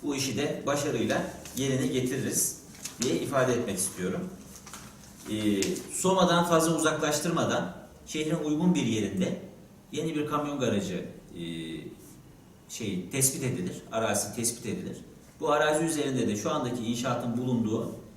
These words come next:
seviyeye kadar, e, masrafları yapılarak Nakliyeciler Kooperatifine, "Buyurun kaldığınız yerden devam edin." denebilir. Bu çok zor iş değildir. E, boşa çıkan arazide farklı bir amaç için tekrar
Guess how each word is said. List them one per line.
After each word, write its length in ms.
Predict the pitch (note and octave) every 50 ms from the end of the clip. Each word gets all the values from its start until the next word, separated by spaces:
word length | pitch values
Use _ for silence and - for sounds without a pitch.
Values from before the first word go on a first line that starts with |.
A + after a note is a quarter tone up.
| - -
seviyeye 520 | - - - D3+ C#3 C#3+ C#3+ C#3+ D3 D3 D3
kadar, 400 | B2 - - A2+ - - - - - - - - - - - - - - - - - - - - - - -
e, 60 | F2+ F#2 F#2 F#2 F2+ F2 E2+ - - - - -
masrafları 640 | A2+ B2+ D#3+ - - E3 D3+ C3 B2+ C#3 B2+ A#2+ C#3+
yapılarak 720 | D3+ D3 D3 D3 A#2 G#2+ - - - - - - - -
Nakliyeciler 540 | - D3+ D3 - D3+ C#3 C3 C3 B2+ A#2+ B2+
Kooperatifine, 560 | C3 A#2+ - G#2+ G2+ G2 - - - - -
"Buyurun 240 | D#3 D3+ - - -
kaldığınız 420 | C3+ C3 B2+ - - A#2+ A2 G2+
yerden 320 | A2 G#2 G#2 G#2 - - -
devam 280 | A#2 A#2+ A2 A2+ A#2
edin." 300 | G2+ F#2+ - F3 F3+ - - - - - - - - -
denebilir. 540 | A2+ B2 C3+ C3 A#2 A2 G#2 - - - - - - - - - - -
Bu 40 | C3
çok 220 | C#3 E3 D#3+ D3+
zor 160 | C#3 D3 D3+
iş 180 | D3 - - -
değildir. 420 | C3 C#3 D3+ - - G3+ - - - - - - - - - - - - - - - - - G#2
E, 40 | G2 F#2+ F#2 F#2+ F#2 F2+ F2+ F2 F2 E2+ E2+ - - - - - - - - -
boşa 260 | C3 D3 - F#3+ F#3
çıkan 260 | - - - E3 D#3
arazide 500 | D3+ C3+ C#3 C#3+ C#3+ C#3+ C#3+ F3+ F3+ G3
farklı 380 | F#3+ - D#3 D3 - - F#3 F3+
bir 100 | D3 -
amaç 320 | - B2 B2+ B2 B2+ -
için 320 | - - - E3 F3+ F3+ -
tekrar 460 | D#3 D3 D3+ - C#3 C#3 - -